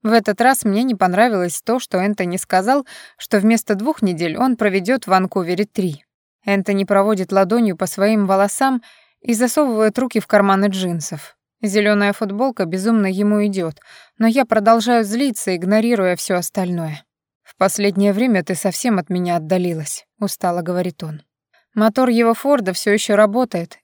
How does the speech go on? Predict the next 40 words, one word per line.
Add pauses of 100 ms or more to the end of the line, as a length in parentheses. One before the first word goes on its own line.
из
окон
слышится
Линкин
Парк. (480)
Сливаясь
с
гулом
голосов
учеников
на
школьной
парковке,
которые
пялятся
на
нас. (680)
«Это
не
так». (280)
Я
сжимаю
лямку
рюкзака,
висящего
на
одном
плече. (560)
«Так», (100)
настаивает
Энтони,
игнорируя
громкие
крики
Роба,
сидящего
на
капоте
своей
машины